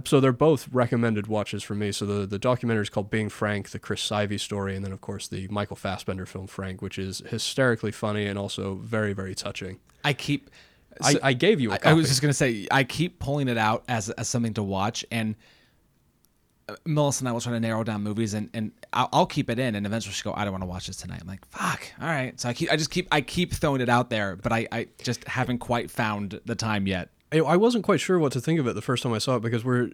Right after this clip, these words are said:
Speaker 1: at this point in Michael Fassbender's career. He had done Shame, so
Speaker 2: Yeah.
Speaker 1: he had done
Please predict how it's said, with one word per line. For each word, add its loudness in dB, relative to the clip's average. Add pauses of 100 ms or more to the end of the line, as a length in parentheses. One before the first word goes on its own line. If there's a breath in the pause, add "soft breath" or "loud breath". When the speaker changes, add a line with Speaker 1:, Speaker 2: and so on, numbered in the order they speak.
Speaker 1:
at -4
this 4
point 2
in 2
Michael 0
Fassbender's -4
career. 4
He -2
had -2
done 0
Shame, 0
so 0
Speaker 2:
Yeah. 2
Speaker 1:
he 4
had 0
done 2